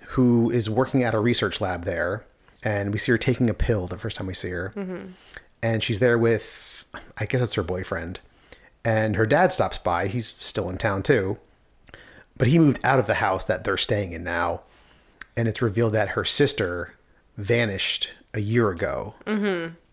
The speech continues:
Speaker 1: I guess around the time of Katla's eruption.
Speaker 2: Right.
Speaker 1: And he's trying to tell her, "Listen, you need to move to Reykjavik to get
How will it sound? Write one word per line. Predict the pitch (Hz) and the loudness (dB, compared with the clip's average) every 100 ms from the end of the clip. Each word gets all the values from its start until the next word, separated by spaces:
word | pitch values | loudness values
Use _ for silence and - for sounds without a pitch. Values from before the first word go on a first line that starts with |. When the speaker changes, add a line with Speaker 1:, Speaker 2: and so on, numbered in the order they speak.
| _ | _
Speaker 1:
I | - 110 | -4 0
guess | 117 - | 2 2
around | 104 101 104 | 2 2 2
the | 101 | 0
time | 110 101 92 90 90 - _ _ _ - | 0 0 -2 -4 -6 -10 _ _ _ -4
of | 104 92 87 - | -2 0 -2 -4
Katla's | 127 - 92 | -4 -2 -4
eruption. | 92 78 - - 117 _ _ _ _ _ _ - | -4 -4 -4 -10 -14 _ _ _ _ _ _ -4
Speaker 2:
Right. | 170 - - - _ | -4 -4 -10 -14 _
Speaker 1:
And | 127 117 | 2 4
he's | 139 131 | 4 2
trying | - 139 | 2 2
to | 123 | 4
tell | 131 113 | 2 4
her, | 113 110 | 2 2
"Listen, | 120 - 101 | 0 0 0
you | 101 | 2
need | 117 | 0
to | 110 | 0
move | 113 110 - | 0 0 0
to | 107 101 | -2 0
Reykjavik | 98 110 113 104 104 101 - | 0 0 0 0 0 0 -4
to | 95 | -4
get | 101 95 | -4 -6